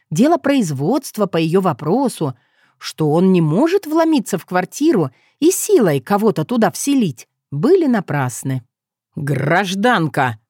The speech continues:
рыкнул наконец-то участковый. "Или я вам выписываю постановление и ухожу, или, если вам оно не надо, просто ухожу. Больше ничем я вам помочь не могу".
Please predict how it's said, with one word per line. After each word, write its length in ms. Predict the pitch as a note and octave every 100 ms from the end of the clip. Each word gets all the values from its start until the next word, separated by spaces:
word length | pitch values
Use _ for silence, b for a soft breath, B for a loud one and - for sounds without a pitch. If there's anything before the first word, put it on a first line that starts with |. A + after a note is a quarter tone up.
| _ _
рыкнул 500 | E3+ G3 - A#3 A#3+
наконец-то 600 | F#3 F3+ A3 A3+ - -
участковый. 880 | F#3 - A3+ - - A3+ C#3+ B2+ - _ _ _ _
"Или 340 | C#3+ E3+ G3
я 280 | F#3+ F#3 F#3+
вам 240 | G3 F#3+
выписываю 680 | E3 F3 - G3 - D#3 D3
постановление 920 | C3 D#3 - D#3+ D3+ D3+ E3 D#3+ D3+
и 140 | - G#3+
ухожу, 760 | F3+ C#3+ D#3 D3 C#3 D#3+ G#3 A3+ _ _ _ _
или, 320 | D3+ F3+ A3+
если 460 | A3+ D3 D3 - D3+
вам 260 | D#3+ E3+ D#3+
оно 180 | E3+
не 120 | E3 D#3+
надо, 340 | E3 G#3 A3+
просто 560 | G3 - G#3 G3 - D3+
ухожу. 560 | C#3 - D3 D3 C3 A2+ _ _ _
Больше 400 | C3+ E3+ F#3 G#3
ничем 380 | G3+ G3+ A3 G3+
я 140 | G3
вам 160 | F#3+ F#3+
помочь 400 | F3+ F#3+ F3 -
не 120 | F3
могу". 420 | F3+ E3+ D3 C3+